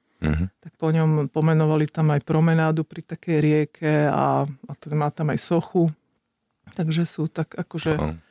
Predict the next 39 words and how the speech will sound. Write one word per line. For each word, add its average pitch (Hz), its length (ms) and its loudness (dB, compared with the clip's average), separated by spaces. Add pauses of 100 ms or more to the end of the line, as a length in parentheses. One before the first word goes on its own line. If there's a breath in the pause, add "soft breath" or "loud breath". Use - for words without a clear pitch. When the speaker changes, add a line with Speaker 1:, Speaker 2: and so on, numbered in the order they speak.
(120)
Speaker 2:
na 170 140 -2
to 165 140 -2
ho-, 165 220 -4
hrdí. 202 640 2 (600 soft breath)
A 156 160 -2 (1400 soft breath)
je 349 120 -2
to, - 140 -2
ako, 214 360 -2
naozaj 220 380 2
tie 208 100 -4
mestečka 208 440 0
sú - 160 -4
veľmi, 175 380 2
veľmi 180 260 2
pekné, 156 480 -4
veľmi 156 320 2
Speaker 1:
A 156 120 0
Speaker 2:
malebné. 151 280 -4
Speaker 1:
videli 143 340 2
ste 185 140 -2
tam 170 160 0
aj 131 140 0
iných 98 260 0
turistov? 226 440 0
Akože 110 280 0
majú 82 300 2
tam 147 160 0
vôbec 117 240 2
namierené 104 480 0
turisti 123 420 -2
ako 123 260 -2
takí? 165 320 -4
Alebo 92 560 2
ste - 160 -2
boli 87 160 2
skôr 85 220 -2
takou 82 240 -2
nejakou 80 260 0
výnimkou? 78 520 0